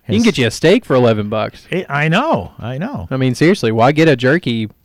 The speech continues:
Speaker 1: Why get jerky when you can <laughs> just get steak for eleven bucks?
Speaker 2: Pretty much.
Speaker 1: <laughs>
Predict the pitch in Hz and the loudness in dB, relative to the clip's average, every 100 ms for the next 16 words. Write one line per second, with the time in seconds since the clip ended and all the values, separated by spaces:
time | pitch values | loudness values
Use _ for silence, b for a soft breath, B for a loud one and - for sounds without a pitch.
0 | _ - 123 151 123 131 165 123 117 123 | _ -4 0 0 2 0 0 -2 -2 -2
1 | 123 131 123 175 143 147 139 - 127 147 | -4 -4 0 0 0 0 -2 -2 -4 -4
2 | - 120 113 110 113 110 110 - - - | -4 -4 -4 -6 -8 -8 -10 -12 -18 -12
3 | - 127 139 170 214 - - - | -4 0 0 0 -2 -4 -8 -6